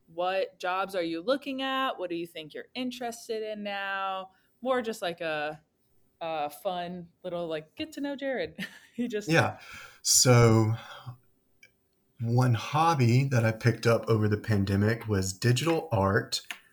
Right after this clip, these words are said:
Speaker 2: like three D art and three D modeling and pixel art,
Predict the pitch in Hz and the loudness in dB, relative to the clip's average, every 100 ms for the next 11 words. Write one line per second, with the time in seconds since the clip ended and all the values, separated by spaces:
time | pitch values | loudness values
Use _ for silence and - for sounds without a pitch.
0 | _ 107 - - 117 104 104 98 98 104 | _ -8 -6 0 2 4 4 4 2 2
1 | 123 120 104 101 - 117 107 101 104 98 | -2 -8 -4 -4 -2 0 2 2 0 0
2 | 98 95 92 117 - 101 95 98 - | 0 -2 -2 -4 -2 -2 0 0 -2